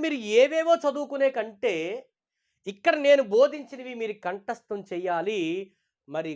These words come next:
గుర్తుంచుకోవాలి. కాబట్టి ఇక్కడ మీకు తొమ్మిది అంశాలు ఇస్తున్నాను. ఈ తొమ్మిది అంశాల్లోంచి మీరు ఒక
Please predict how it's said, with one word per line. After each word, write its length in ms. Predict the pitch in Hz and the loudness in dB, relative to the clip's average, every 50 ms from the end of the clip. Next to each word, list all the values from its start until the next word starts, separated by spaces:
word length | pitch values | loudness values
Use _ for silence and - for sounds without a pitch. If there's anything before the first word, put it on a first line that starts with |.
| 135 120 - | -12 -10 -10
గుర్తుంచుకోవాలి. 880 | - 180 _ - 233 208 - - - - 165 135 123 117 110 98 98 _ _ _ _ _ _ _ _ _ _ _ _ _ _ _ _ _ _ _ _ _ _ _ _ _ _ _ - | -10 -10 _ -12 -12 -12 -12 -14 -14 -10 -10 -8 -8 -8 -10 -10 -14 _ _ _ _ _ _ _ _ _ _ _ _ _ _ _ _ _ _ _ _ _ _ _ _ _ _ _ -6
కాబట్టి 240 | 196 220 285 285 311 | -2 0 0 2 4
ఇక్కడ 160 | 269 294 277 269 262 262 | 6 6 6 6 4 2
మీకు 140 | 285 277 277 - - | -2 -2 -2 2 4
తొమ్మిది 260 | 262 262 277 302 269 | 4 6 6 4 2
అంశాలు 320 | 247 254 285 277 302 285 269 | 2 2 2 2 2 2 2
ఇస్తున్నాను. 320 | 262 - 262 247 220 196 165 - _ _ - 208 | 2 0 0 0 0 0 -2 -6 _ _ -8 -6
ఈ 20 | 277 302 214 | -6 -6 -4
తొమ్మిది 240 | - 254 262 302 302 302 | -4 -4 -4 -2 -4 -2
అంశాల్లోంచి 600 | 294 294 285 285 277 269 262 262 254 254 269 254 233 | -4 -4 -6 -4 -6 -4 -2 -2 -4 -4 -6 -8 -8
మీరు 140 | 240 233 226 214 - _ - - | -2 -2 -2 -4 -4 _ -2 -2
ఒక 120 | 214 - | -2 -2